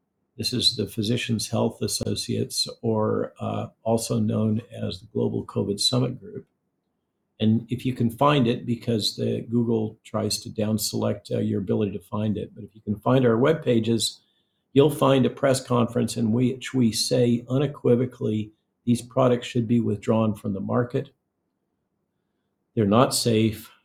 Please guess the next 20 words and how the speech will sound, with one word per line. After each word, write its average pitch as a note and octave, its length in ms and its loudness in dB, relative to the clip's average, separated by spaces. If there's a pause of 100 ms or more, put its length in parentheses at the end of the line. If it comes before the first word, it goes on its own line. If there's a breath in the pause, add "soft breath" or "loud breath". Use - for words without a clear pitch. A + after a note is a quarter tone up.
(100)
they're F#2+ 120 -4
not A2 260 4
effective, G2+ 840 -4 (720)
and A2+ 160 4
they, A2 280 2 (100)
they G#2 480 2
are G#2 240 0
adulterated, A2+ 960 0 (580)
uh, G2 260 -2
with G#2+ 300 -8 (460)
residual G#2 480 0
D A2 220 2
N A#2 80 4
A, G#2+ 440 -2 (760)
and G2+ 340 -2 (120)
for G#2 240 4
a G2 80 -2
variety A#2 500 6
of G2+ 120 0
reasons, G#2 840 0